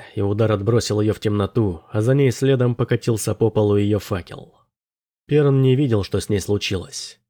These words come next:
поднялась ли она или умерла во мраке.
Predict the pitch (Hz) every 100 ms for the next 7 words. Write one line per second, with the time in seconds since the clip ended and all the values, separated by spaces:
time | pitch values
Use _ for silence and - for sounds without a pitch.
0 | _ 101 98 101 113 117 - 104 104 101
1 | 87 - 127 120 117 113 110 107 92 98
2 | 98 92 - -